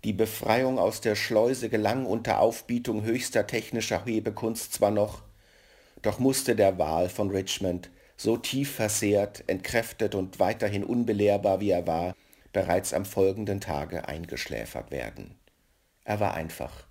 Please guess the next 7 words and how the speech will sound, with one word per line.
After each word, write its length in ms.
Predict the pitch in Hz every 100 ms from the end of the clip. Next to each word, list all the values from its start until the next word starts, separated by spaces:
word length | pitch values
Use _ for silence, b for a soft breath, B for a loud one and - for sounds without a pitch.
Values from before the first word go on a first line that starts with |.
| -
zu 260 | - 107 98
weit 340 | 80 76 -
gegangen, 500 | 80 78 80 73 69 B B B -
befand 400 | 101 104 110 120
sich 260 | 110 104
für 260 | - 117 -
uns 440 | 123 98 - -